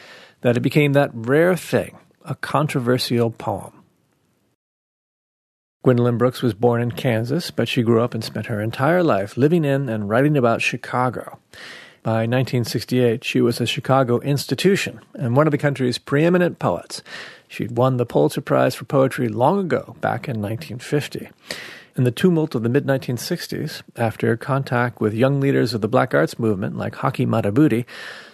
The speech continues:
her work took on a conspicuously political turn. She dropped her longtime publisher, Harper and Row, and reconsidered her audience.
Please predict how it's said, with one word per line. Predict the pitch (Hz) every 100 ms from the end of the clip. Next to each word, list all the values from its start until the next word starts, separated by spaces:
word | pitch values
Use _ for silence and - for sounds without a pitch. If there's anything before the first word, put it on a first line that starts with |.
| _
her | - 156
work | 170 196
took | - 180
on | 160 151
a |
conspicuously | 143 131 - 165 - 143 - 135
political | 135 - 156 143 -
turn. | 90 - 82 - - _ - - - - _
She | -
dropped | 120 123 131
her | 127 117
longtime | 120 147 - 147
publisher, | 147 131 120 - 117
Harper | - 131 135
and | 120
Row, | 107 101 104 - _ -
and | 120 120 123
reconsidered | 131 165 175 170 - 139 110
her | 117 127
audience. | 131 113 104 101 - - -